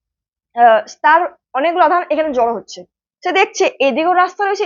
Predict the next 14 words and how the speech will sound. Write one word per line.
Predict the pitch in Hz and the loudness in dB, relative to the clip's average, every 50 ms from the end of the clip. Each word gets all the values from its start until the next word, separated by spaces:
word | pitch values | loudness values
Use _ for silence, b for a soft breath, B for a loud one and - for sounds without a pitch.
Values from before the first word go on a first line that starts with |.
| - | -2
এদিকেও | 262 262 220 262 254 269 233 | -2 -2 0 0 0 0 0
রাস্তা | 208 208 214 214 - 208 | 0 -2 -4 -6 -8 -10
রয়েছে, | 185 185 208 | -8 -6 -6
বা | 233 330 | -6 -4
তড়িৎ | 320 349 339 330 330 | -2 0 -2 0 0
প্রবাহ | 302 285 277 302 294 | 0 0 2 0 0
মাত্রা | 285 269 247 240 247 247 | -2 -4 -4 -4 -4 -2
যাচ্ছে, | 233 240 247 - 370 | -2 -4 -4 -4 -2
এদিকেও | 294 233 208 233 254 294 | -2 -2 -2 -2 -2 0
রাস্তা | 294 311 302 - | -2 -2 -2 -6
রয়েছে, | 349 330 370 339 | -8 -8 -6 -6
এদিকেও | 233 226 202 180 | -6 -6 -8 -10
রাস্তা। | - _ _ _ _ _ _ _ _ _ _ _ _ _ | -10 _ _ _ _ _ _ _ _ _ _ _ _ _
তাহলে | 359 392 392 392 453 302 220 226 320 - | 0 0 0 0 -2 -2 -2 -4 -6 -8